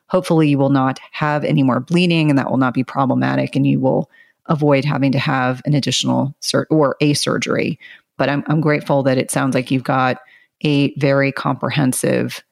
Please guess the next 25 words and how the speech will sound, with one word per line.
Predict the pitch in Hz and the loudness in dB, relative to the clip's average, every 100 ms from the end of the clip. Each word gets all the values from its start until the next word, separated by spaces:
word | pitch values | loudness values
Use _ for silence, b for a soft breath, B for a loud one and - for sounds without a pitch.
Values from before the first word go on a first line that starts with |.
| _ | _
G | - 156 | -2 0
Y | 131 135 | 2 2
N, | 139 139 | 2 2
that | 127 - | 0 0
they're | 143 135 131 135 b b b | 0 0 0 -2 b b b
so | - 156 147 | -4 -2 0
on | 135 | -2
top | - 143 143 | -2 -2 0
of | 135 131 | 0 0
not | 156 | 2
only | 156 143 | 2 2
your | 135 | 0
symptoms, | - 233 208 160 | 0 2 2 0
but | - - - | -2 -4 -2
helping | 170 156 151 | -2 2 0
to | |
take | 135 143 | 2 -2
care | - 147 135 | 0 2 2
of | 131 | 2
your | 135 135 139 b b _ _ | 2 2 0 b b _ _
brain, | - 156 151 147 147 - | -2 2 4 4 2 -2
body, | 147 139 139 135 131 139 b b b _ | -2 0 2 2 2 0 b b b _
bones, | 143 156 151 151 151 151 - | -2 0 2 4 4 2 -2
and | 135 | -4
heart | 135 - 151 123 131 | -2 -2 -2 0 -2